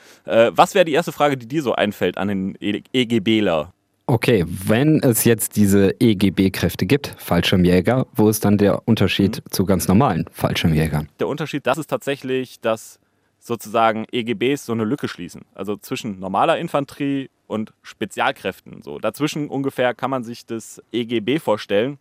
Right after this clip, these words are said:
Speaker 1: Es gibt den Fallschirmjäger Spezialzug und die E-G-B-Fallschirmjäger. Und ganz, ganz viele wollten wissen, wo ist jetzt eigentlich der Unterschied zwischen Fallschirmjäger Spezialzug und E G Bs?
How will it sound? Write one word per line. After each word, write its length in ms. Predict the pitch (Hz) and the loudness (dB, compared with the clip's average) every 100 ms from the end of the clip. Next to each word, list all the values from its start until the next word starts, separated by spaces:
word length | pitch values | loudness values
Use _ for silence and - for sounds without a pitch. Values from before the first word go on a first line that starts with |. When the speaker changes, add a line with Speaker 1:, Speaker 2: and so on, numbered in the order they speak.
| - | -18
Speaker 1:
Es 100 | - | -16
gibt 200 | 131 107 | -14 -12
den 120 | 110 | -12
Fallschirmjäger 580 | - 117 110 107 101 98 | -10 -10 -10 -12 -10 -12
Spezialzug 800 | - 101 - 117 143 - 123 | -14 -16 -6 -6 -6 -14 -18
und 240 | - 117 - | -14 -14 -14
die 200 | 107 101 | -16 -14
E-G-B-Fallschirmjäger. 1300 | 104 107 104 127 139 - 98 98 104 98 98 107 135 _ _ _ - | -14 -12 -12 -8 -10 -6 -6 -6 -10 -8 -6 -4 -6 _ _ _ -16
Und 100 | 107 | -2
ganz, 200 | 165 208 | -2 0
ganz 200 | 196 196 | -4 -4
viele 400 | 175 220 160 101 | -6 0 0 0
wollten 420 | 110 135 170 143 123 | 0 -2 -2 -6 -6
wissen, 400 | 185 185 185 185 _ _ _ | -4 -4 -6 -8 _ _ _
wo 100 | 131 | -2
ist 80 | 214 | -2
jetzt 120 | 214 | -2
eigentlich 160 | 170 160 | -4 -6
der 120 | - | -8
Unterschied 420 | 143 113 - 208 | -8 -10 -12 -14
zwischen 260 | - 143 139 | -14 -18 -14
Fallschirmjäger 540 | - 135 131 120 113 | -12 -12 -12 -10 -10
Spezialzug 1200 | 101 - 101 98 - 117 170 214 - 240 285 - _ _ - | -10 -10 -10 -10 -2 4 4 2 -4 -10 -10 -14 _ _ -18
und 180 | 113 - | -18 -12
E 100 | 123 | -10
G 100 | 117 | -8
Bs? 340 | 101 156 233 | -8 -10 -10